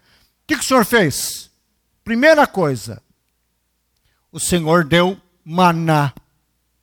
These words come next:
Deu uma dieta alimentar pra eles. Dieta alimentar pra eles. Pra eles comerem coisas santas. Ó Senhor Jesus.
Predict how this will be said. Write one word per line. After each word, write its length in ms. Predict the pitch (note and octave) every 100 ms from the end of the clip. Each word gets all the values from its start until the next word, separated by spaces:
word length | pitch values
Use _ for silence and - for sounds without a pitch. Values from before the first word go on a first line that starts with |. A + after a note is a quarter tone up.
| _ _ _ _ _ _ _ _ _ _ _ _ _ _ _ _ _ _
Deu 240 | C#3+ G3 A3
uma 360 | A#3+ G3+ G#3+ - G#3
dieta 960 | D#3+ G#3 G3 G3 A3 G#3+ _ F3 C#3 -
alimentar 1000 | F#3 F3+ F#3 G3 F#3 E3 C#3+ D#3 D3+ D3
pra 260 | - B2+ A2+
eles. 680 | G#2+ F#2 - - - _ _
Dieta 400 | C#3 C3+ D3 D3+
alimentar 600 | D3+ E3+ D#3+ - C#3 D#3
pra 200 | B2 G#2
eles. 600 | G2+ - - - - _ _ _ _ _ _ _ _ _ _ _ _
Pra 120 | E3+ F#3
eles 220 | G#3 -
comerem 560 | G3+ F3 F#3+ G#3+ G#3+
coisas 500 | G3 G3 G3 F3 G#3
santas. 1000 | - A3+ A3 A3+ - C3+ G#2+ - - - - _ _ _ _ _ _ _ _ _ _ _ _ _ _ -
Ó 760 | C#3+ D#3 D#3+ D3+ D3+ C#3+ C#3 B2+
Senhor 480 | - C3 A#2+ A#2+
Jesus. 960 | F#2+ A2 F#2+ F#2+ G2+ G2+ G2 - -